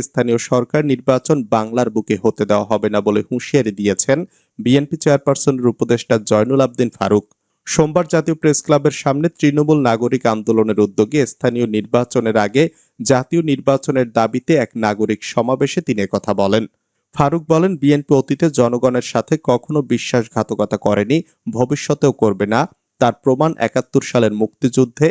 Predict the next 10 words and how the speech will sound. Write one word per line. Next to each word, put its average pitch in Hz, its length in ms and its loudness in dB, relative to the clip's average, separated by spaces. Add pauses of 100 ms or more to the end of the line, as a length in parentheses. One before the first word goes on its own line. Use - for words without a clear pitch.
(140)
যখন 113 320 0
স্বাধীনতার 110 640 -2
ঘোষণা 139 420 0
করার 117 360 0
জন্য 123 200 0 (380)
কোনো 123 200 2
মানুষ 110 400 0
ছিল 101 280 -2
না, 101 140 0 (380)
তখন 123 220 0